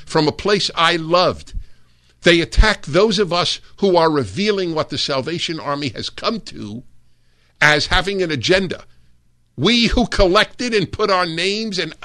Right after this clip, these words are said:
and were honored by you have an agenda? You're damn right we do. To help the poor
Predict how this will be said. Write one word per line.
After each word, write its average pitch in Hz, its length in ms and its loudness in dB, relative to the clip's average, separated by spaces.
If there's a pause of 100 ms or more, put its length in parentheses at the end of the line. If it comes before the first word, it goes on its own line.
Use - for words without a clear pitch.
(140)
and 160 160 0
were 160 240 -2
honored 214 380 0
by 196 160 0
you 233 220 -2 (160)
have 190 240 0
an 196 100 0
agenda? 190 580 0 (100)
You're 175 120 2
damn 226 300 2
right 254 240 8
we 208 100 -2
do. 135 320 -4 (460)
To 214 80 4
help 240 260 4
the 247 100 2
poor 254 460 4